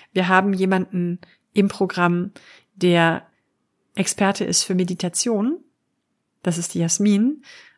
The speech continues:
Und Jasmin wird uns helfen, mit Hilfe von Dankbarkeitsmeditation mehr in das Gefühl der Dankbarkeit zu kommen.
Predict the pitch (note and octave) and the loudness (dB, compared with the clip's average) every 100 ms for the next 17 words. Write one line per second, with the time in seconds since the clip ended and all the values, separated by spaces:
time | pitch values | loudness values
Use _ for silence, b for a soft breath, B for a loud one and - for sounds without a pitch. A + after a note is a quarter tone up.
0 | - F3+ F3+ G3+ A3+ C4 G3+ F3 G#3 - | -10 -2 0 4 6 6 4 0 -2 -4
1 | F#3 F3 - F#3 A#3+ - G3 A3+ D4+ B | -4 -2 -2 -2 -2 -2 -4 -4 -4 B
2 | B B - F#3 - G#3+ A#3 A3 - F#3+ | B B -6 -4 2 0 2 -2 0 -2
3 | F#3 b b b _ G#3 D#4 E4 E4 - | -2 b b b _ 2 2 2 0 -2
4 | F3+ E3+ - F3+ F3 - E3+ - D#3 D#3 | -4 -4 -4 -4 -4 -6 -4 -4 -2 -2
5 | F#3+ A#3 F#3+ F#3+ B3 B3 G#3+ G#3+ A#3 - | -2 -2 0 2 2 2 -2 -2 -4 -4
6 | - B3+ E4 E4 D#3 - C#3 - - C#3 | 0 2 0 0 -8 -8 -8 -10 -10 -8
7 | D#3 | -8